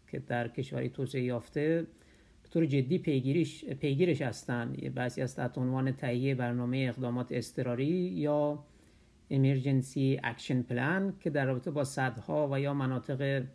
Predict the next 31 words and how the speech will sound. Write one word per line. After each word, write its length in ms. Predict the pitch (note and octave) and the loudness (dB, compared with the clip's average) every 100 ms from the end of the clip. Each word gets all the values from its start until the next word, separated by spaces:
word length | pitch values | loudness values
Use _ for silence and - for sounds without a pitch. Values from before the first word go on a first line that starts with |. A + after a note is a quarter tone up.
| - - - _ _ | -18 -20 -20 _ _
که 80 | - | 2
ممکنه، 800 | C3+ C3+ B2 F3+ E3+ D#3 D3+ D3 F#3 | 4 4 4 2 4 4 0 -2 -6
اه، 360 | C3 B2+ B2 B2 C3 - _ _ _ _ - | -4 -2 -2 -4 -8 -14 _ _ _ _ -12
به 80 | A#2 | -6
قولی 340 | B2+ C3 C3 | -4 -2 -4
تحت 440 | - C3 A#2+ - C3+ | -2 0 0 -2 -4
خطر 440 | - B2 C#3+ C3+ | -2 -4 0 0
سیل، 460 | B2+ - D3+ D3 C3 | -2 -2 0 2 0
وقوع 320 | A#2+ C3 D3 | -2 0 0
سیلاب 360 | C3+ C#3 B2+ A#2 | 0 0 0 0
هستن، 580 | B2 - C#3+ C#3+ C#3+ C#3 - - | -2 -2 -2 0 -2 -4 -12 -8
براش 220 | B2+ B2+ | -2 -2
تشکیل 360 | - C3 - F3 | -2 -4 -2 -2
بشه، 320 | E3 F3 E3 | -2 0 2
دستورالعمل‌های 680 | C#3+ C3 - C3 A#2+ B2 C#3+ C#3+ | 2 0 0 0 0 -2 -4 -4
کلی. 280 | C#3+ C3 F#3 | -2 -2 -2
حالا 160 | - D3 | -2 0
احتمالاً 480 | D3+ E3 C#3+ E3 F3 - - - - - | 2 2 2 2 -2 -6 -16 -12 -10 -6
دیگر 260 | - D#3+ E3+ | 2 6 6
دوستان 400 | D3+ C3+ - F3 | 6 0 4 6
در 120 | D#3+ | 6
این 120 | D3+ | 6
زمینه 280 | D#3 D#3 F3 | 4 4 4
توضیح 360 | - D3 C3+ D#3+ | 2 2 4 4
بدن، 220 | F3+ C#3 | 4 4
دیگه 140 | C3 | 4
من 140 | C#3+ C3+ | 2 2
توضیح 300 | C#3 B2 C3 | 2 2 4
نمیدم. 480 | D#3+ C#3+ C3 C3+ C#3 - - | 4 4 0 -2 -4 -8 -6
اجازه 260 | B2 B2 | -4 -2
می-، 640 | C3 C3+ C3 C3 - B1+ B1+ | 0 0 0 -2 -4 -8 -10